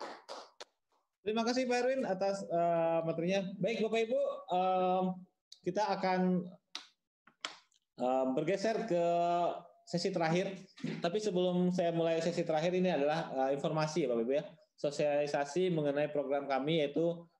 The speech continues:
eh, Daftar Ki Hajar Dewantara Award. Bapak Ibu yang dari tadi menanyakan link materi, ya sabar. Eh, jangan, eh, ini, jangan khawatir. Eh, link materi akan dibagikan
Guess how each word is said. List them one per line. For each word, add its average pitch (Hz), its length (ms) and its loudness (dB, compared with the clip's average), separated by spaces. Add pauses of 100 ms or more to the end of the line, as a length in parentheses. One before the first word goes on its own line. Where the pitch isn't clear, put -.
(120)
eh, 127 240 2
Daftar 151 320 -2
Ki 143 80 -4
Hajar 139 240 0
Dewantara 127 400 0
Award. 143 220 0 (420)
Bapak 175 320 0
Ibu 226 160 0
yang 214 80 0
dari 180 160 0
tadi 180 240 0
menanyakan 170 640 0
link 175 240 2
materi, 190 480 0
ya 113 320 -2
sabar. 151 400 0 (600)
Eh, 127 200 2
jangan, 147 560 0
eh, 139 400 0
ini, 147 240 2 (640)
jangan 180 240 0
khawatir. 202 520 0 (440)
Eh, 147 320 0
link 214 160 0
materi 202 320 0
akan 175 400 0
dibagikan 156 480 0